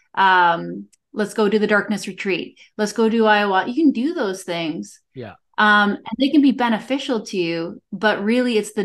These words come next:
Speaker 1: daily things that you do every single day that matter the most. And they're really simple things.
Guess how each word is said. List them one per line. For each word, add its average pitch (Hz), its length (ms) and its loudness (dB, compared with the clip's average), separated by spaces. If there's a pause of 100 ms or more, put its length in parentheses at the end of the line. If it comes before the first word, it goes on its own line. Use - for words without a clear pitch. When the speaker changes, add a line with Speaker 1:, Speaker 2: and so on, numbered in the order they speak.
Speaker 1:
daily 202 540 0
things 190 420 -6
that 190 160 -4
you 190 220 -6
do 175 560 0
every 185 240 -2
single 180 280 -6
day 175 180 -2
that 175 180 -2
matter 175 320 -2
the 175 80 -10
most. 202 520 -4
And 196 160 -4
they're 196 140 -4
really 240 260 0
simple 208 380 -6
things. 196 580 -6